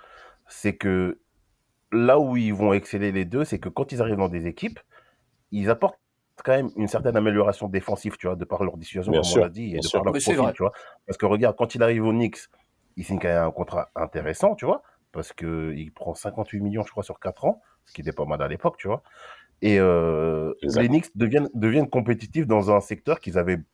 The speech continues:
Speaker 1: totalement délaissé, tu vois, pendant des décennies, enfin, pendant
Speaker 2: Oui.
Speaker 1: plus d'une décennie, tu vois.
Speaker 2: Oui.
Speaker 1: Et, euh, il y aura cette petite, euh, enfin, cette petite parenthèse heureuse aux Knicks avec, euh, Melo, euh,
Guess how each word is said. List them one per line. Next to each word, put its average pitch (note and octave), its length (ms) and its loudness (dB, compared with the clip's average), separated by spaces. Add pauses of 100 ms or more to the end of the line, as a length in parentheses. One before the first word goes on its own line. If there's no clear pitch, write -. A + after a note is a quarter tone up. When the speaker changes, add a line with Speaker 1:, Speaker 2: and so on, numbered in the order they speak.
Speaker 1:
totalement A#2 420 0
délaissé, G#2+ 420 0
tu D#3 120 -4
vois, A#2 100 0
pendant F2 420 -4
des E2 140 -8
décennies, F#2+ 480 -6
enfin, G2 240 -2
pendant F#2+ 160 2
Speaker 2:
Oui. E3+ 120 6
Speaker 1:
plus - 40 0
d'une C3+ 160 -4
décennie, F#3 340 -4
tu - 120 -4
vois. E3 100 0 (380)
Speaker 2:
Oui. F2 260 2
Speaker 1:
Et, G2+ 180 4
euh, F2 460 4
il F2+ 60 -2
y F#2+ 40 0
aura A2+ 200 4
cette A#2 240 -4
petite, G2+ 480 -6
euh, F2 280 -2
enfin, D#2 300 -8
cette E2+ 120 -12 (120)
petite - 340 -8
parenthèse F#2+ 520 0
heureuse F#2 320 2
aux F2 80 -2
Knicks G2 320 -2
avec, D#2 340 -6
euh, D#2 220 -8 (400)
Melo, F2 840 2
euh, C#2+ 540 -6